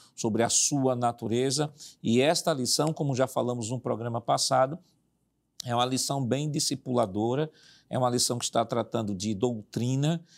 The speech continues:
e como está se tratando de doutrina, é uma lição que nos é muito cara. Então, é importante que o professor se prepare e tenha segurança para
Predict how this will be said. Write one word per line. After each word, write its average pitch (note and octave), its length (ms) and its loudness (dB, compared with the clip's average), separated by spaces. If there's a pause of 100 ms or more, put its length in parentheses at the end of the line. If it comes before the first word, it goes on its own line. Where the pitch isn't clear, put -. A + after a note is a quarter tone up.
(180)
e A#2+ 440 2
como C#3+ 220 2
está C3 240 2
se - 200 -2
tratando A#2+ 440 -2
de A2+ 140 -2
doutrina, B2 640 -2
é C3 120 -4
uma C#3 400 -2 (280)
lição C3+ 640 0 (140)
que C3 340 -2
nos B2+ 300 -2
é B2+ 120 0
muito B2+ 360 -6
cara. A#2+ 500 2 (260)
Então, A#2+ 180 0
é C3 60 0
importante C3 580 -2
que - 60 -8
o A#2 40 -4
professor B2+ 480 -4
se - 120 -4
prepare C3 480 0
e D3+ 40 -6
tenha E3 320 -4
segurança C#3+ 840 -2 (500)
para B2 380 4